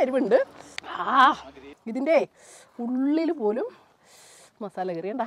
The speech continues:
ഓ, ഞാനേ മസാല കൂട്ടി ഒന്ന് തിന്ന് നോക്കട്ടെ. ഇന്നിപ്പോ അന്നമ്മയും പെടും തോന്നുന്നു, കാരണം പക്ക കാന്താരിയും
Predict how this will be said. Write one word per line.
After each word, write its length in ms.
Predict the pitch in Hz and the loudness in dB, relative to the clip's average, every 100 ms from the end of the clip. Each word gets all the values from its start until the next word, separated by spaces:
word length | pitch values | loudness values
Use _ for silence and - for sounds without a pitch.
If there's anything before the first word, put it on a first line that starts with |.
| 190 - - - - - - - _ - - _ _ _ _ _ - _ _ - | -8 -20 -20 -20 -20 -20 -20 -20 _ -20 -20 _ _ _ _ _ -20 _ _ 2
ഓ, 20 | 330 254 - _ _ - - _ _ _ _ _ - _ - _ _ 359 - 539 - - 233 _ - 208 | 6 6 4 _ _ -20 -20 _ _ _ _ _ -20 _ -20 _ _ -20 -20 -20 -20 -20 -20 _ -10 -2
ഞാനേ 220 | 214 262 196 - - - - - - - - | 4 4 2 -6 -20 -20 -20 -20 -20 -14 2
മസാല 380 | 240 - 254 320 381 233 | 4 10 10 12 8 4
കൂട്ടി 160 | 226 262 | 6 6
ഒന്ന് 120 | 240 | 8
തിന്ന് 160 | 226 240 | 6 2
നോക്കട്ടെ. 280 | 208 226 415 - - - - - - - - - - - | 6 6 6 0 -20 -20 -20 -20 -20 -20 -20 -20 -14 -8
ഇന്നിപ്പോ 420 | 233 320 508 330 392 - 226 190 180 - - - - - - - 190 | 4 8 10 12 12 10 -4 -10 -12 -20 -20 -20 -20 -20 -20 -2 2
അന്നമ്മയും 360 | 240 269 311 349 | 4 8 8 10
പെടും 220 | 233 277 269 | 10 10 10
തോന്നുന്നു, 340 | 208 226 226 466 - 214 208 - 202 - | 8 8 4 4 0 -12 -20 -20 -20 4
കാരണം 240 | 220 247 311 - _ - 214 | 6 6 2 -2 _ 4 6
പക്ക 320 | 214 - 311 370 - | 6 6 8 10 12
കാന്താരിയും 540 | 247 247 277 269 302 | 12 12 12 12 10